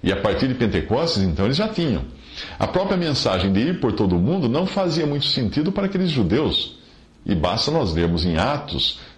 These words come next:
ah, o livro de Atos, para percebermos que houve muita relutância em entender que a igreja era um corpo formado por judeus e gentios igualmente salvos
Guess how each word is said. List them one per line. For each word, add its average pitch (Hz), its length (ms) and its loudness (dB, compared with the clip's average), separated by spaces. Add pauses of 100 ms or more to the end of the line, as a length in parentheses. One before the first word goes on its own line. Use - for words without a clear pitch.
(120)
ah, 71 200 0
o 76 60 2
livro 82 200 0
de 78 100 0
Atos, 117 220 0
para 104 180 0
percebermos 127 720 0
que 104 100 -2
houve 92 200 2
muita 151 360 0
relutância 135 800 0 (360)
em 151 220 0
entender 117 460 0
que 117 80 -2
a 101 60 2
igreja 110 480 2
era 135 60 2
um 127 80 0
corpo 110 340 0
formado 80 520 0
por 92 140 0
judeus 90 380 0
e 120 60 -2
gentios 110 460 0
igualmente 131 480 0
salvos 160 580 0